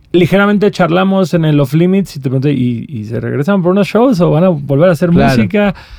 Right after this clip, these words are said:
Speaker 1: Están ahorita en proceso de crear música nueva y
Speaker 2: Sí.
Speaker 1: y
Speaker 2: Estamos en proceso de disco nuevo.
Speaker 1: de disco nuevo. Eh, justamente <laughs> me,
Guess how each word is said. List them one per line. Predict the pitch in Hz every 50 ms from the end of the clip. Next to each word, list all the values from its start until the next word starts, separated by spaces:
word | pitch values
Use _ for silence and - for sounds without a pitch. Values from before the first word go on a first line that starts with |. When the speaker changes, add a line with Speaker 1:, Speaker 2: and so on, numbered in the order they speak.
| - - _ _ _ _ _ -
Speaker 1:
Están | 147 135 - 170 180 208
ahorita | 214 208 185 220
en | 214 185
proceso | 170 165 139 180 180 156 202
de | 185 151
crear | - - 160 156 165 175 180
música | 180 185 180 - - 180 151 185
nueva | 156 156 160 175 196 240 302 294 240 180
y | 139 135
Speaker 2:
Sí. | 131 135 - 170 156 127 123 - - - - - - - _ _ _ - - - _ _
Speaker 1:
y | - 131 127
Speaker 2:
Estamos | 131 131 135 139 147 139 -
en | 143 127 117
proceso | 120 123 - - 143 139 - 156 147
de | 143 135 131 131
disco | 135 139 139 - - 123
nuevo. | 123 113 107 104 95 92 92 - - -
Speaker 1:
de | - 127
disco | 139 143 - - 160
nuevo. | 151 151 165 180 190 196 196 180 185 - _ _ -
Eh, | - 139 143 143 143 143 139 131 - - - - - -
justamente | - - - 220 226 - 226 214 214 214 220
<laughs> |
me, | 175